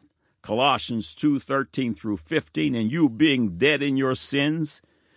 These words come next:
and the uncircumcision of your flesh hath he quickened together with him, having forgiven you all trespasses, blotting out the handwriting of ordinances that was against us, which was contrary to us, and took it out of the way,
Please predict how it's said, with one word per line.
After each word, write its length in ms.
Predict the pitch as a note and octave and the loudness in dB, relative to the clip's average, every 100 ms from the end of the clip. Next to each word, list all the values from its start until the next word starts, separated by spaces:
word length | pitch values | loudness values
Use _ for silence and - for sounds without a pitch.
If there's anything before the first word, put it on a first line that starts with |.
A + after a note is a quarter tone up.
| _ | _
and 160 | - B2 | -2 2
the 120 | C3 | 4
uncircumcision 1160 | C3 B2+ A2+ - E3 - A#2 A2+ - C#3 A2+ B2 | 4 4 0 2 2 2 -2 -2 0 0 2 0
of 160 | G2+ | 2
your 140 | G#2+ G2+ | 0 -2
flesh 400 | - C#3+ D#3 - | 0 2 2 2
hath 240 | B2+ - | 0 0
he 80 | B2 | -4
quickened 500 | - - F3+ C3 C3 | -6 -6 -2 -2 -2
together 500 | A#2+ F2 D#3+ C#3+ A2 | -4 0 2 4 2
with 280 | C3+ F3 - | 2 0 2
him, 240 | G3+ E3+ | 2 4
having 340 | A#2+ D3 C#3 | 2 2 0
forgiven 580 | C3+ C#3+ G#2+ G#2+ F3+ C#3+ | -2 -2 -2 0 2 4
you 200 | C3+ E3 - | 4 4 2
all 380 | - G3+ F#3+ B2 | 2 4 4 2
trespasses, 880 | - C#3+ B2 - B2 A2 - D#3+ - _ _ _ _ - | -2 -6 -6 -6 -4 -4 -4 -10 -12 _ _ _ _ -2
blotting 440 | A2+ E3 D3+ D3+ | 4 4 4 2
out 200 | D#3 D3+ | 2 2
the 160 | C3 A#2 | 0 0
handwriting 720 | C#3+ E3 C#3+ C#3+ D#3 F3 D3 | 2 2 2 4 4 2 -2
of 120 | G#2+ - | -2 2
ordinances 680 | D3+ E3 D3 D#3 - F3 E3+ | 4 4 2 -4 -4 -6 -4
that 120 | A2+ | -4
was 200 | A#2 G2 | -2 -2
against 520 | F2+ D2+ D3+ E3 - | -4 -2 0 0 -2
us, 200 | E3 - | -6 -6
which 220 | A#2+ - | -8 -8
was 180 | G2 F#2+ | -10 -10
contrary 640 | - F#3+ G#3 - D3+ B2+ A#2+ | -2 2 2 2 2 2 0
to 260 | - C3+ | 0 0
us, 280 | E3 G3 - _ _ - | 0 -2 -6 _ _ -2
and 240 | C#3+ - | -2 0
took 200 | - B3 | 0 2
it 100 | F3+ | 6
out 200 | G3 G#3+ | 6 6
of 80 | D#3+ | 4
the 80 | C3 | 2
way, 360 | A#2+ D3+ G3 | 4 4 2